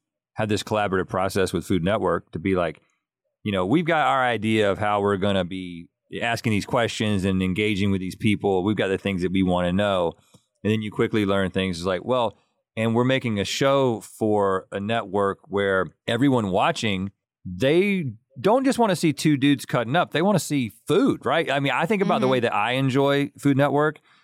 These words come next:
Speaker 1: and it's because, as we've already established, I love to eat. I, and I like looking at
Speaker 2: <laughs>
Speaker 1: food. If I'm not eating it, I would like to be looking at it at all times.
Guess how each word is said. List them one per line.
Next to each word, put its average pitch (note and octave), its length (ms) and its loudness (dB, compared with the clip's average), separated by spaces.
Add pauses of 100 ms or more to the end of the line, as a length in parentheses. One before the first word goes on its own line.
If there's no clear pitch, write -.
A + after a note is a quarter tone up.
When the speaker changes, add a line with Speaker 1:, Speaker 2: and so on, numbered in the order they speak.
(180)
Speaker 1:
and B2 100 0
it's B2+ 80 0
because, B2+ 340 0 (240)
as A2 140 0
we've F#2+ 140 2
already D#2 160 -2
established, E2 560 -2
I A2+ 120 -2
love A2 360 -2
to - 200 -12
eat. G#2+ 360 -6
I, G#2+ 180 -4 (100)
and G#2 120 -2
I G#2+ 60 0
like A2+ 260 -2
looking D3 500 0
at G#3 160 -4
Speaker 2:
<laughs> - 0 -
Speaker 1:
food. F3 180 2
If - 80 -4
I'm C3+ 120 0
not G3 180 0
eating D#3 280 2
it, F3+ 140 0
I G#2 120 -4
would A2 200 -2
like B2 200 0
to A2 60 -8
be A2 100 -2
looking A2 420 0
at G2 160 -2
it F#2+ 100 -2
at G#2+ 120 -2
all A2+ 240 0
times. - 540 -8